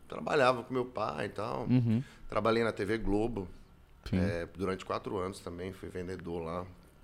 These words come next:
Speaker 1: de publicidade.
Speaker 2: Uhum.
Speaker 1: E lá também que surgiu a veia da publicidade, né? Aí eu já cresci no meio do evento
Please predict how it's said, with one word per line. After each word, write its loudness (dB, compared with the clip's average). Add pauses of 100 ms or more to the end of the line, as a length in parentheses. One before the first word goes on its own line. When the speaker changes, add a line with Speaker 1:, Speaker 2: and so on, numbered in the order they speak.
(140)
Speaker 1:
de -20
publicidade. -4 (120)
Speaker 2:
Uhum. 4 (680)
Speaker 1:
E 0
lá 8
também 0
que -8
surgiu 2
a 8
veia 2
da 4
publicidade, 0
né? -2 (580)
Aí 2
eu 2
já 6
cresci 10
no 8
meio 10
do 8
evento 6